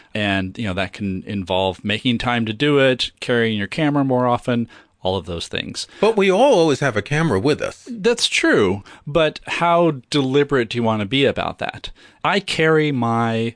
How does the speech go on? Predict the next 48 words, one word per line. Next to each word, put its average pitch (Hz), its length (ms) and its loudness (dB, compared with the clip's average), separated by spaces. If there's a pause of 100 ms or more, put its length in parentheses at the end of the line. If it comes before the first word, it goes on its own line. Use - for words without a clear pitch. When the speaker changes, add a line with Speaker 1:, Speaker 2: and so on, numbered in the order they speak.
Speaker 1:
Fuji 131 640 -2
X - 200 -2
T 131 140 0
one 107 640 0
almost 156 340 0
everywhere 110 540 -2
because 101 200 -6
I 107 120 0
have 117 240 -2
it - 160 -2 (260)
in 107 100 -4
my 101 120 -2
computer 156 360 0
bag, 143 260 2
there's 92 180 -10
a 101 40 -10
spot - 280 -4
for 120 260 2
it, 113 100 -2
you 113 100 -12
know, 101 40 -10
et - 80 -16
cetera. - 260 -6 (380)
I 123 140 -2
find 131 340 0
that 120 80 0
I'm 117 220 0
not 117 340 0
shooting 214 480 0
as - 320 -6
often 117 540 -2
as 110 160 -8
I 104 100 0
would 107 180 -4
like 208 360 -4
with 95 160 -4
it. - 240 -8 (400)
When 147 160 0
we 160 100 4
were 165 140 2
thinking 156 480 -2
about 120 580 0 (160)
possible 127 380 -2
topics, 123 500 -2
we 113 60 0
have 107 140 0
a, 107 180 -4
a, 107 160 -4